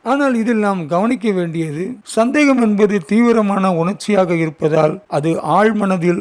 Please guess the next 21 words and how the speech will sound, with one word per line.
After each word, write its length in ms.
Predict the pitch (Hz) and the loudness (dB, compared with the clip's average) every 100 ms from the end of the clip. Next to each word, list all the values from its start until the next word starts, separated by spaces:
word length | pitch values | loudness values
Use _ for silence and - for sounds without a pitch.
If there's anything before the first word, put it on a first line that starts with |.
| - | -4
அழுத்தமான 760 | 151 180 220 220 208 185 185 180 - | -2 0 0 0 0 0 0 -2 0
பதிவாக 560 | 156 190 190 175 170 | 0 2 0 0 -2
மாறிவிடுகிறது. 840 | 170 160 180 170 156 147 143 139 - - - | 0 0 0 -2 -2 -2 -2 -4 -10 -14 -8
ஏற்கனவே 640 | 156 202 208 202 208 202 220 | -2 -2 2 2 2 2 4
ஒருவர் 420 | 175 180 202 196 | 4 4 2 2
மீது 280 | 185 180 185 | 0 0 0
நமக்கு 380 | 170 175 - | 0 -2 -4
சந்தேகம் 500 | 156 160 165 156 196 | -6 -4 0 0 0
என்பது 520 | 175 175 165 165 160 - | -2 -2 -2 0 -2 0
கற்பனையினால் 760 | 175 185 - 220 214 196 185 165 | -2 0 0 2 2 0 2 0
அதிகமாக்கப்பட்டு 760 | 151 196 220 190 - 170 175 190 | 0 0 0 0 -2 -4 -4 -2
வந்த 300 | 170 165 165 | -2 0 0
நிலையில் 480 | 156 160 165 180 226 | 0 0 0 -2 -4
சந்தேகமே 680 | - - 180 196 220 226 226 | -12 -6 -4 -2 -2 0 0
இல்லாமல் 420 | 233 202 190 196 175 | 0 0 0 -2 -2
வாழ்க்கையை 520 | 160 185 190 202 185 | -2 -4 -2 -4 -2
கொண்டு 280 | 175 170 170 | -4 -6 -4
செல்ல 260 | 170 170 | 0 0
முடியுமா 420 | 165 156 180 170 | 0 -2 -2 0
என்பதும் 680 | 170 151 151 151 147 143 143 - | 0 -2 0 0 0 -4 -8 -14
சந்தேகமே. 760 | - 160 160 165 143 135 135 | -6 -4 0 2 2 0 -4